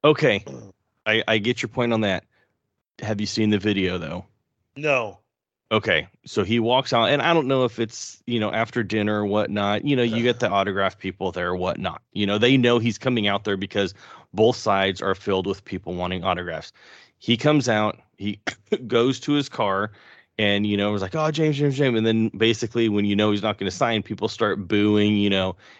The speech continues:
Speaker 1: yada, yada, yada. Okay, well, you think <clears throat> after that, if you're James Cameron, why not get in your car, drive away, everything's good. He gets in the car, rolls down the window,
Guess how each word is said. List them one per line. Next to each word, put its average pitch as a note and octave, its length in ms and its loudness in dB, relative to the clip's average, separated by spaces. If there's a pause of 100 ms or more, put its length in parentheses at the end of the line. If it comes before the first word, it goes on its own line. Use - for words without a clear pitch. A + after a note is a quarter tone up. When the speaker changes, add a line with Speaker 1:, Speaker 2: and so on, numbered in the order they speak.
Speaker 1:
yada, G2 280 2
yada, F#2 260 0
yada. D#2+ 360 -10 (320)
Okay, B2 400 0
well, A#2 180 4
you A2+ 140 0
think D3 360 -2 (340)
<clears throat> - 220 -2
after C3 300 2
that, A#2+ 200 4
if A2 140 -6
you're A#2 200 0
James A2+ 280 -2
Cameron, B2 340 -2
why G#2+ 60 0
not A2 240 -2 (340)
get A#2+ 120 2
in B2 60 -2
your B2+ 100 0
car, A2+ 260 0
drive G#2+ 320 0
away, G2+ 420 -4 (440)
everything's A2 500 -2
good. E2+ 300 -6 (320)
He G#2 140 -6
gets B2+ 220 2
in D3 60 2
the C#3 80 4
car, A2+ 280 2
rolls A2+ 360 2
down C3 200 0
the A#2+ 80 2
window, G#2 600 0